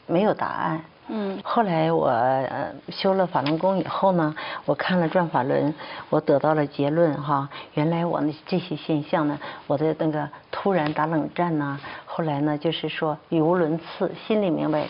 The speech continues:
Speaker 1: 语无伦次。当上香的时候，呃，我突然发生头痛、
Speaker 2: 嗯。
Speaker 1: 昏迷、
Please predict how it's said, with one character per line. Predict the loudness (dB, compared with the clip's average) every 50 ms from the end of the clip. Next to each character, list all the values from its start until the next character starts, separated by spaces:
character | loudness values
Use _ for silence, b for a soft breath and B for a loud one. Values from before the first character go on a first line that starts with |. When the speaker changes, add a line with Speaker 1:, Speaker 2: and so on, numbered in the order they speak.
| -6 -6
Speaker 1:
语 | -4 -4
无 | -2 -2 -2
伦 | -2 0 -2 -4
次。 | -6 -4 -2 -2 -2 0 0 -2 -2 B B B B 0
当 | 0 0 0
上 | -2 -2 -2 -2
香 | 0 0 0 2 2
的 | -2 -4
时 | -4 -4 -4 -4
候， | -2 -2 -2 -4 B B B B B B B -4
呃， | -2 0 2
我 | 2 2 0
突 | 0 -2 -2 0 0
然 | 2 2 0
发 | 0 0 -2 0
生 | 0 -2 -2
头 | -2 -4 -4 -4 -6
痛、 | -6 -2 0 0 0 2
Speaker 2:
嗯。 | 0 -2 -2 -4 -4 -4 -6 -6
Speaker 1:
昏 | -2 0 2 2 4
迷、 | 4 4 2 2 0 0 -2 -2 -2